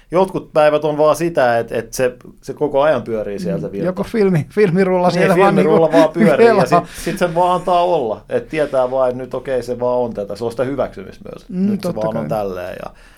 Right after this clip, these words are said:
Speaker 1: ja riippuu myös omasta tilanteesta, et mitä
Speaker 2: Mm.
Speaker 1: just tapahtuu ja missä on ja, ja silleen, et, et mun mielestä niin, se on ihan o-,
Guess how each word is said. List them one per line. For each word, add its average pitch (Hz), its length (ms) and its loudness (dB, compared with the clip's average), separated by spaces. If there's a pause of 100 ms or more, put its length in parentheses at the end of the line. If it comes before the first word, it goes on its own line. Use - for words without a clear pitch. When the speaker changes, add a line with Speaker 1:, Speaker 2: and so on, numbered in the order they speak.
(200)
Speaker 1:
ja 110 80 -2
riippuu 123 320 -2
myös 139 180 0
omasta 139 260 -4
tilanteesta, 107 680 -4
et 98 80 -12
mitä - 180 -4
Speaker 2:
Mm. - 80 -2
Speaker 1:
just 101 200 -10
tapahtuu 95 560 -10
ja 92 220 -14 (480)
missä 101 260 -12
on 95 300 -8
ja, 95 200 -10 (340)
ja - 60 -14
silleen, 90 600 -12
et, - 180 -20 (640)
et 110 180 -6
mun 147 220 -4
mielestä 185 260 -2
niin, 170 340 -8
se 135 100 -8
on 135 120 -2
ihan 151 140 2
o-, 147 220 -6